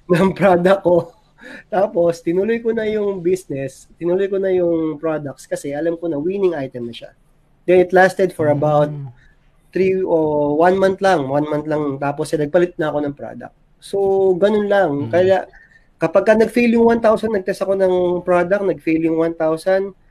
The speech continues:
Speaker 2: cut. At least, ang nawala lang sa akin is one thousand, but I had more experience na, "Ay, this product pala is not gonna work."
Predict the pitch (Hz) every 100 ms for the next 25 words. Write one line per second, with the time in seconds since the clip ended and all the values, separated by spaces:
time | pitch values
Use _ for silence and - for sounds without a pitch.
0 | _ _ 175 147 - _ _ - 147 185
1 | 214 - - _ _ _ - 160 165 165
2 | 170 190 - 175 143 151 170 165 160 143
3 | 131 135 127 131 160 160 147 143 151 147
4 | 147 147 - 135 131 123 - 165 139 -
5 | 139 139 135 147 147 131 131 120 135 123
6 | 123 123 -